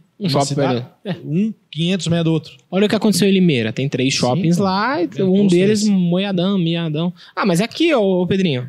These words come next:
Speaker 1: o cara abre um lancheiro aqui, ele vende batata. No, o bônus dele é a batata. Aí o cara vê que tá dando fila, do outro lado da rua ele abre um igual, baixa o preço,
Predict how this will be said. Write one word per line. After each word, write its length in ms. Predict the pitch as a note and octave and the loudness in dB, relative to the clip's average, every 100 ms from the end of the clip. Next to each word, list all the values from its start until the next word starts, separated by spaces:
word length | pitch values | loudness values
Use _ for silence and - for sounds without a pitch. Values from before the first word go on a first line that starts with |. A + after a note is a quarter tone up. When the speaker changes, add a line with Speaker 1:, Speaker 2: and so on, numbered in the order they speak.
| E3 | -12
Speaker 1:
o 40 | |
cara 220 | - G3+ G#3 | -12 -8 -6
abre 140 | G3+ | -4
um 80 | G#3 | -2
lancheiro 420 | G#3 F3+ G#3+ G3+ | -2 -2 -2 -2
aqui, 300 | F#3 - A#3 C#4 | -4 -6 -4 -4
ele 120 | A#3+ | -4
vende 200 | A#3 A#3 | -4 -6
batata. 480 | A#3+ A#3 - E3 _ _ _ _ _ _ _ _ _ | -6 -10 -16 -18 _ _ _ _ _ _ _ _ _
No, 380 | C3+ B2+ C3 C3+ | -14 -10 -4 -2
o 20 | |
bônus 380 | E3 C#3+ G#3 F#3 | 0 2 2 0
dele 200 | E3 G#3 | 0 -2
é 20 | |
a 40 | |
batata. 480 | G#3 A3 - - - _ _ | -4 -6 -10 -18 -18 _ _
Aí 120 | - | -10
o 40 | F3+ | -6
cara 200 | A3 A3+ | -4 -2
vê 140 | G3+ | -2
que 80 | F#3+ | -4
tá 100 | F#3+ | -8
dando 200 | F#3 F#3+ | -4 -4
fila, 520 | F3 C4+ C#4+ C#3 - _ _ _ | -4 -2 -2 -2 -6 _ _ _
do 100 | E3+ | -2
outro 180 | B3 C4 | -2 0
lado 100 | C4+ | -2
da 60 | G#3+ | -2
rua 220 | F3 G#3 | 0 0
ele 140 | B3+ G#3 | 2 0
abre 260 | G3+ G#3+ | 0 0
um 260 | A3 E3+ E3 | 0 0 0
igual, 600 | F#3 F3+ F#3+ B3+ C#4 - | 0 0 2 -2 -4 -8
baixa 340 | E3 D#3+ D3+ | -4 -4 -4
o 40 | F3+ | -4
preço, 520 | F#3 G3+ C#4+ - | -2 -2 -2 -6